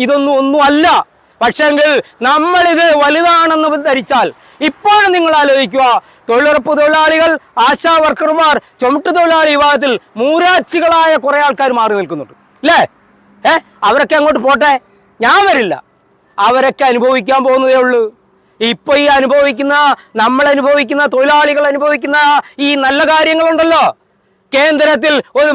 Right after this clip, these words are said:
മൂന്നിൽ രണ്ട് ഭൂരിപക്ഷത്തോടുകൂടി ഒന്ന് അധികാരത്തിൽ വരട്ടെ, ഇതെല്ലാം കഴിയുന്നെങ്കിലേ ഇവിടെ പിന്നെ തൊഴിലാളിയില്ല, ക്രിസ്ത്യാനിയില്ല, താത്തയ്ക്ക് തലയിൽ ഇങ്ങനെ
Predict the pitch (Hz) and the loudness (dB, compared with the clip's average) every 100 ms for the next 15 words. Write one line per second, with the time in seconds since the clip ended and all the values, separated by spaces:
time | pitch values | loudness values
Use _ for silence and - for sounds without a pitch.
0 | 262 302 320 311 311 302 294 302 330 311 | 0 0 0 0 0 0 0 0 0 0
1 | 311 294 311 311 311 302 226 - 262 294 | -2 -2 0 0 0 0 -2 -2 -2 0
2 | 302 277 294 311 311 285 302 302 277 311 | 0 0 2 2 0 0 0 0 0 0
3 | 277 233 _ _ - 294 277 262 262 269 | 0 -4 _ _ -6 -2 0 0 -2 0
4 | 247 240 233 220 220 202 170 _ _ _ | 0 0 0 0 0 0 -2 _ _ _
5 | 233 240 285 208 262 262 247 240 269 277 | 0 2 2 0 -2 0 0 2 2 2
6 | 285 269 254 269 262 226 - - 240 185 | 0 -2 0 2 2 -2 -8 -8 -8 -4
7 | 277 285 285 294 269 269 269 240 - - | -2 0 0 -2 -2 0 2 0 -4 -2
8 | 233 254 202 277 269 240 233 269 285 247 | 0 0 0 -4 -2 -2 0 0 -2 -6
9 | _ _ 262 262 269 269 | _ _ -6 -2 0 0